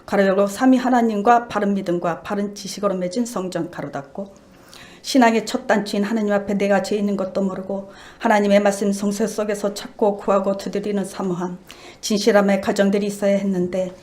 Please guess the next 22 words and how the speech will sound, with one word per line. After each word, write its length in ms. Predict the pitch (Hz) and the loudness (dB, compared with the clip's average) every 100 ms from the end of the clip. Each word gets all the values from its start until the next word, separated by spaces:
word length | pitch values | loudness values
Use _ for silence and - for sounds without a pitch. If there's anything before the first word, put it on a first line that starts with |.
| - - | -20 -18
수박 320 | - 202 196 | -4 0 0
겉핥기식으로 800 | 196 208 - 202 226 220 - 214 | -2 -4 -4 0 -2 -2 0 2
말씀을 460 | 202 202 202 196 190 | 2 0 -2 -4 -4
대하여 360 | 196 185 185 | -4 -2 -2
왔습니다. 600 | 185 175 - 170 180 - - - - _ - - - - 214 | -4 -6 -8 -8 -10 -16 -20 -20 -20 _ -20 -20 -20 -10 -2
은사를 360 | 214 214 208 | 0 4 4
먼저 320 | 202 208 202 202 | 4 2 0 -2
접한 360 | 196 - 208 | -4 -4 -4
잘못된 460 | 202 202 196 190 196 | -2 -4 -4 -2 -4
신앙으로 460 | 196 196 202 202 202 - - - | -4 -4 -4 -6 -8 -14 -20 -12
다른 200 | - 214 | -2 2
것을 320 | 208 202 202 202 | 2 2 0 0
바라봄으로 540 | 208 196 202 202 196 | 0 2 2 0 -2
인해 320 | 202 196 196 - | -2 -2 -4 -10
혹독한 500 | - 208 202 - 196 | -8 -6 -2 -2 0
어둠의 460 | 190 196 190 202 | 0 -2 -4 -6
기-, 160 | 202 208 | -6 -10
시간을 500 | 196 - - 196 196 | -8 -8 -4 -4 -4
보내는 420 | 196 196 202 196 - - - - | -6 -6 -6 -8 -10 -20 -20 -20
그 280 | - 214 208 | -4 2 4
어리석음의 580 | 208 214 214 202 202 196 | 6 4 0 -2 -2 -2
대가-, 380 | 208 - 202 | -6 -2 -2